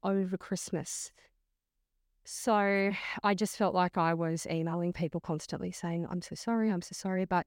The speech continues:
it was the only thing that I could do was to communicate, communicate, communicate and say, "If you need refunds, I'm more than happy to do that." I had no refunds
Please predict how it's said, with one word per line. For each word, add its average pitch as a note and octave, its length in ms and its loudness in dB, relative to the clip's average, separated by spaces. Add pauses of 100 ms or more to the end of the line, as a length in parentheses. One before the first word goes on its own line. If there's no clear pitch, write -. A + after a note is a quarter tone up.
it G3+ 100 0
was G3 140 2
the G3 120 6
only F#3+ 160 4
thing G#3 180 4
that F#3 100 2
I F3+ 80 4
could F#3 140 -4
do E3 240 0
was E3+ 180 0
to - 100 -4
communicate, F3 640 2
communicate, E3 520 -2
communicate E3 640 -2
and F3 180 0
say, D#3+ 280 0
"If - 140 -4
you F3 40 -2
need D#3+ 140 0
refunds, G#3 580 4
I'm D#3 100 0
more D3+ 100 -2
than D#3 100 -6
happy A#3 260 2
to G#3+ 140 -4
do G#3 180 4
that." G3 320 6 (880)
I E3+ 60 -2
had F3+ 180 0
no F3 220 2
refunds - 600 -6